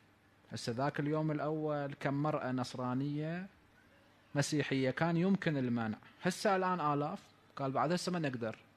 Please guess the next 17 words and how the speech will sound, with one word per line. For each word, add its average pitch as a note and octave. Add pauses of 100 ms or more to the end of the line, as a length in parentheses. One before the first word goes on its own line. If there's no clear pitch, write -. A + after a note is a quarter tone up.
(240)
اتسع -
الخرق F3+
على F3+
الراقعي، C#3 (1040)
بعد C3+
ما D#3+
نقدر B2+
نسوي A2
شيء.'" A2+ (600)
هو C#3
الغرض E3+
شنو؟ G#3
هو D#3+
الغرض D3+ (320)
إزالة D3+ (200)
حالة D#3+
الاستبشاع. -